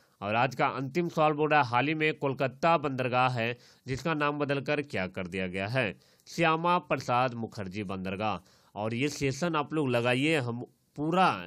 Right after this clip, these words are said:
गारंटी देंगे कि इससे ज़्यादा बाहर सवाल नहीं आएगा। और आज शाम के आप लोगों को दो वीडियो मिलेगा, तो इसमें टारगेट है कि एक हज़ार से पन्द्रह सौ सवाल करा दिया जाएगा, वही आप लोगों को पेपर में बार बार देखने को मिलता है। हम उम्मीद करते हैं ये वीडियो आप लोगों को पसंद आ रहा होगा।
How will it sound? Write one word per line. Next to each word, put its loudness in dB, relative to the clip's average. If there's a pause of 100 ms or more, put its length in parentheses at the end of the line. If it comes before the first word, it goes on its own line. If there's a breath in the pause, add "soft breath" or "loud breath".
गारंटी -2
देंगे 0
कि -10
इससे -4
ज़्यादा 2
बाहर -2
सवाल -4
नहीं -2
आएगा। -2 (260 loud breath)
और -2
आज 2
शाम -2
के 0
आप 2
लोगों 0
को -2
दो 0
वीडियो -4
मिलेगा, -4 (340 loud breath)
तो 0 (120)
इसमें -4
टारगेट 0
है 2
कि -8
एक -2
हज़ार 2
से -6
पन्द्रह -4
सौ -4
सवाल -2
करा -2
दिया 0
जाएगा, 0 (260 loud breath)
वही 4
आप 4
लोगों 2
को -2
पेपर -2
में -2
बार -2
बार -2
देखने -6
को -8
मिलता -6
है। -4 (360 soft breath)
हम -6
उम्मीद -2
करते -2
हैं 0
ये 0
वीडियो -2
आप 0
लोगों -2
को -12
पसंद -4
आ 6
रहा 4
होगा। 0